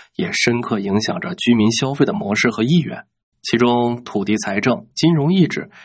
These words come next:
以及融资渠道限制等结构性问题，犹如几道紧箍咒，束缚着居民消费的手脚，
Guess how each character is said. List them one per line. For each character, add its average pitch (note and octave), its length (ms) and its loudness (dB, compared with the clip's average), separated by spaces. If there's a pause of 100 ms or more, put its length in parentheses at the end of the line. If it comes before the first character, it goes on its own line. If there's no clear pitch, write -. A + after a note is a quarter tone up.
(120)
以 G#2 100 -2
及 G2+ 200 -2
融 G#2 320 2
资 - 140 -2
渠 - 180 -2
道 B2+ 140 2
限 D#3 240 2
制 A2+ 120 -4
等 - 160 -12
结 G#2 160 -4
构 E3 120 4
性 A#2+ 140 0
问 G2+ 140 0
题， - 240 -12 (480)
犹 F#2+ 140 -4
如 G2+ 160 2
几 - 180 -2
道 G#2+ 160 2
紧 - 220 -8
箍 - 160 2
咒， D#3 260 0 (260)
束 B2 260 4
缚 G#2+ 160 -4
着 G2 180 0
居 A#2 220 0
民 G#2+ 200 4
消 C3+ 160 -2
费 C#3 100 -2
的 - 80 -2
手 G#2 220 2
脚， - 260 0